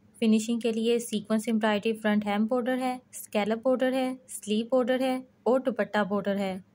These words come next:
नाइनटीन थाउजेंड नाइन हंड्रेड नाइंटी अनस्टिच आर्टिकल के प्राइस हैं।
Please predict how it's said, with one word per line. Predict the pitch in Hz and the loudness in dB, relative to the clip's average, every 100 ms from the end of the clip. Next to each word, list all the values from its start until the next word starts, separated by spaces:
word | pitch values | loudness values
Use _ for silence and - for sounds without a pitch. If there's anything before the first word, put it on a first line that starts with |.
| _ - | _ 0
नाइनटीन | 214 214 214 214 214 | 2 4 2 2 2
थाउजेंड | 214 196 196 214 208 208 | 2 0 0 -2 -2 0
नाइन | 196 202 | 0 -2
हंड्रेड | 247 247 240 | -2 -2 -2
नाइंटी | 247 240 247 254 - _ _ | 0 -2 -4 -10 -12 _ _
अनस्टिच | 214 202 - 285 277 | 0 0 -4 -6 -2
आर्टिकल | 202 190 196 202 202 196 | -2 -2 -2 0 0 -2
के | 233 254 | -4 -4
प्राइस | - 214 185 185 202 | 0 0 0 -4 -6
हैं। | 190 190 | -6 -8